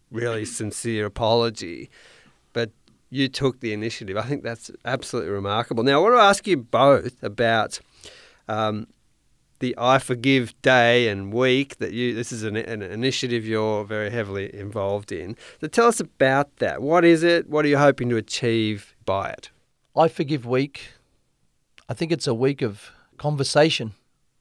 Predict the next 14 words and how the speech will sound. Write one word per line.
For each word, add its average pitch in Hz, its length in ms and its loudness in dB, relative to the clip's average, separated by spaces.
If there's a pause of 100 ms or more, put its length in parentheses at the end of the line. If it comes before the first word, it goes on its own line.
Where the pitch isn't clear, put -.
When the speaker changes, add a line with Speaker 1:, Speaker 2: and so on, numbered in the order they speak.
(140)
Speaker 2:
at 127 140 0
home 143 400 -2 (1400)
with 147 140 -6
your 127 100 -8
friends 147 640 -6 (720)
and 147 120 -2
your 143 100 0
loved 143 280 2
ones. 113 380 -8 (1200)
Just - 540 -6
talking 190 340 0
about, 156 280 4
you 156 100 -4
know, 156 240 2